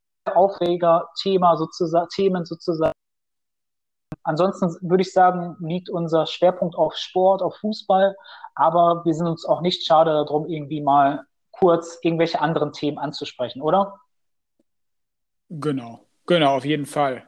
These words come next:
Speaker 2: Auch politisch aktuelle Themen, da sind wir, glaub ich, auch beide sehr interessiert. Äh, aber soll, der Fokus soll schon auf Sport, Fußball legen. Da kommt jetzt ja, dir steht ja die Europameisterschaft hoffentlich bald an, wenn sie, wenn sie so stattfinden kann. Da werden wir sicher auch nochmal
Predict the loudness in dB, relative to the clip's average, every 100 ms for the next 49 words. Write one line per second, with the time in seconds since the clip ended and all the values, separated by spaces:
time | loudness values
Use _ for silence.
0 | _ -16 -16 -16 -8 -6 -4 -8 -10 -10
1 | -10 -6 -6 -4 -2 -2 -2 -4 -4 -6
2 | -4 -4 -6 -4 -2 -2 -4 -8 -10 -12
3 | -2 -2 -2 -6 _ _ _ _ _ -6
4 | -4 0 2 2 2 4 2 4 2 2
5 | 0 4 4 2 0 -2 -2 -8 -10 -16
6 | -6 -4 -4 -6 -12 -10 -8 -6 -6 -6
7 | -8 -10 -10 -12 -18 _ -10 -6 -6 -2
8 | -2 2 0 2 2 2 0 0 -2 -6
9 | _ _ _ 2 2 2 0 -4 -8 -10
10 | -10 -10 _ _ _ -14 -12 -12 -10 -10
11 | -10 -10 -10 -10 -14 _ -14 -10 -8 -6
12 | -4 -4 0 0 0 -2 -2 -4 -2 0
13 | 0 0 -2 -4 -4 -2 -2 -4 -6 -8
14 | -8 -8 -10 -8 -6 -8